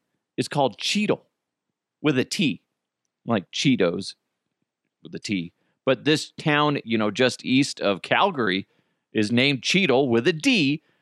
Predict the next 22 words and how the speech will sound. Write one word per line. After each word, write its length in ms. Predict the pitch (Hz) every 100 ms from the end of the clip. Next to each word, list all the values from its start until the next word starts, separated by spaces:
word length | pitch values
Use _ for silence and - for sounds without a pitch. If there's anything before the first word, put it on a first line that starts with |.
| _ -
But 100 | 254
anyway, 360 | 254 165 180
they're 240 | 175 190 185
like, 200 | 180 - _
you 160 | 143 190
know, 120 | 208
PepsiCo, 720 | - 175 - 170 - 180 214 - _ _ -
the 100 | 120
company 420 | 196 170 160 160
that 160 | 139 -
owns 280 | 139 165 156
Cheetos, 580 | - 185 170 175 196 160
is 120 | 143
like, 220 | 160 135 98 _ _
"Fuck 240 | - 151 131
it, 160 | 107 - -
we 260 | 101 120
need 200 | 135 135
to 60 | 104
build 240 | 98 110
a 40 | 101
statue. 480 | - 92 80 85